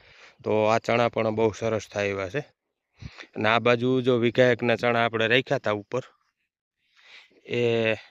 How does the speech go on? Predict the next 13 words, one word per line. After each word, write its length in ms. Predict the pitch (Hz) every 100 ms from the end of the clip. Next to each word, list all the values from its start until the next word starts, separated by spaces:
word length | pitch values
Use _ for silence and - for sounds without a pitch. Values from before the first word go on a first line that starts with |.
| _ _ _ _ _ _ _ - - -
એ 120 | 123
પણ 200 | 135 113
સરસ 340 | - 113 -
થઈ 160 | - 101
ગયા 180 | 101 101
છે. 260 | 135 - _ _ _ _ _ _ _ _ _ _ _ _ _ _ _ _ _ _ _ _ _ _ _ _ _ _ _ _ _ _ _ _ _ _ _ _ - -
તો 480 | 104 107 104 101 - _ _ _ _ _ _ - - _ _ - 113
જો 140 | 107
રત 300 | 107 147 -
સારી 320 | - 147 151
હોય 220 | 147 170 135
ને, 100 | - _ _ _ _ _ _ - _
તો 100 | -